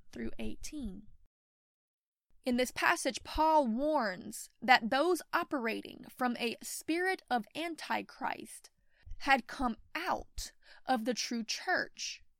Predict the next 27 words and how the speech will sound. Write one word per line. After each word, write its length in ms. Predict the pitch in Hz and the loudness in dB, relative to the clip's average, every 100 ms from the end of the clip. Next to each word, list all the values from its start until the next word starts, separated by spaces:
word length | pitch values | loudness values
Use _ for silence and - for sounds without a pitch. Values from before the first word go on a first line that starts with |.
| _ _ _ - | _ _ _ -2
and 120 | 269 | 0
had 220 | 254 254 220 | 4 2 2
drawn 300 | 254 240 233 | 2 2 2
away 260 | 226 220 | 0 -2
many 560 | 220 240 330 247 - - _ _ _ _ _ | -2 -2 -4 -8 -10 -20 _ _ _ _ _
from 240 | - 247 | 0 2
the 100 | 233 | 2
true 300 | 214 - 196 | 0 -4 -6
faith 540 | - - 320 269 - _ - | -6 -4 -4 -4 -10 _ -8
and 180 | 233 220 | -6 -4
teachings 600 | - 220 - 214 214 - - | -6 -6 -6 -6 -8 -10 -10
of 180 | 254 233 | -8 -6
Jesus. 760 | - 311 277 - - - - - _ _ - _ _ _ _ _ - | -2 -2 -4 -10 -12 -12 -14 -18 _ _ -20 _ _ _ _ _ -2
They 120 | 269 | 0
ministered 720 | 254 254 330 381 - 359 339 - | 2 0 0 -4 -4 -4 -4 -6
to 180 | - 269 - | -6 -6 -4
others 600 | 294 339 240 202 - - - - - - | 0 0 0 -4 -6 -12 -16 -20 -18 -2
that 220 | 294 320 | 0 0
which 240 | 240 262 - | -2 -4 -2
opposes 960 | 233 196 - - 339 370 311 233 - - | -2 -2 -8 -6 0 0 0 -4 -6 -10
the 140 | 214 226 | -6 -6
true 300 | - 311 277 | -2 0 -2
character 760 | - 330 359 277 - 214 - | -4 -4 -4 -4 -6 -8 -6
and 280 | 233 220 214 | -6 -6 -4
will 400 | 302 294 202 202 - | -4 -4 -6 -8 -10
of 220 | 233 240 | -8 -6
God. 480 | 277 330 - - - | -6 -6 -6 -10 -12